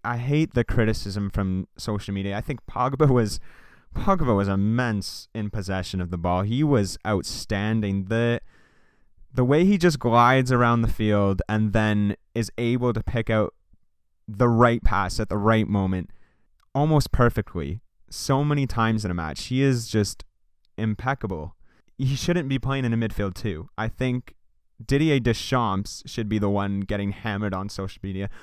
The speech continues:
not Paul Pogba. He was ac-, he was incredible. He had such a good game. I, I'm gonna go out on a limb here and say this was, like, the error for his goal aside,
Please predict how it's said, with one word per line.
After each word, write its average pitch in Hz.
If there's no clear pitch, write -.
not 190
Paul 117
Pogba. 120
He 165
was 165
ac-, 165
he 180
was 190
incredible. 156
He 190
had 180
such -
a 180
good 156
game. 165
I, 151
I'm 175
gonna 185
go 160
out 156
on 143
a 139
limb 139
here 127
and 123
say 120
this 123
was, 127
like, 143
the 160
error 190
for 170
his 127
goal 120
aside, 113